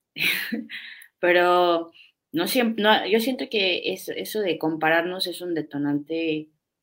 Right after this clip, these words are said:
que empieza también en redes sociales, un tema que ya tuvimos, pero notar, notar est-, estos detonantes de que te, que te hacen sentirte raro, mal o triste, o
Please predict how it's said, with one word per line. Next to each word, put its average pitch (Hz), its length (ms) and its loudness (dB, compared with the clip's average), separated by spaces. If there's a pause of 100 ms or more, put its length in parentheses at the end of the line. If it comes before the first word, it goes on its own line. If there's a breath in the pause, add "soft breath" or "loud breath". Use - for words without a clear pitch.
(840)
que 151 80 0
empieza 165 460 2
también 151 260 0
en 156 160 2
redes 156 200 0
sociales, 151 500 -4
un 143 100 -4
tema 147 240 -6
que 139 120 -10
ya 135 160 -8
tuvimos, 143 540 -6 (1120)
pero 170 800 2 (800)
notar, 190 480 4
notar 185 400 2
est-, 190 220 -4
estos 196 340 -4
detonantes 160 560 -2
de 151 140 -4
que 156 100 -2
te, 151 440 -2
que 156 120 -4
te 156 140 -4
hacen 147 260 -6
sentirte 139 540 -6
raro, 139 520 0
mal 135 520 -4
o 127 80 -14
triste, 135 960 -8
o 117 260 -12